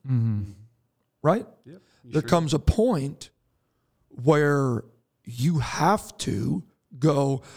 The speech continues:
Speaker 2: "I'm feeding this <laughs> guy this week."
Speaker 1: Mm-hmm.
Speaker 3: I've gotta live in my house.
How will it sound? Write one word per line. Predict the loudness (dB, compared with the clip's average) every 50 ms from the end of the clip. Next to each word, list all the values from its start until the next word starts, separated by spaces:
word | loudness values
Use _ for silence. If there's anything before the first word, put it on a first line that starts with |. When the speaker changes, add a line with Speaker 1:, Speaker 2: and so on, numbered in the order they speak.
| -20 -20 -20 -10 -4
Speaker 2:
"I'm | -4 -2 -2
feeding | -2 0 0 2 2 2 0 0 2
this | 2 0 0
<laughs> | 0 -2 -4 -2 -2
guy | -4 -6 -6 -6 -4
this | -4 -4 -4 -6 -6
week." | -8 -8 -8 -10 -12 _ _ _ _ _ -4
Speaker 1:
Mm-hmm. | -2 0 0 0 -2 -4 -8 _ _ _ _ _ _ _ _ -8
Speaker 3:
I've | -6 -4
gotta | -2 0 0 0
live | 0 0 0
in | 0
my | 0 2
house. | 2 0 0 -2 -4 -8 -10 -16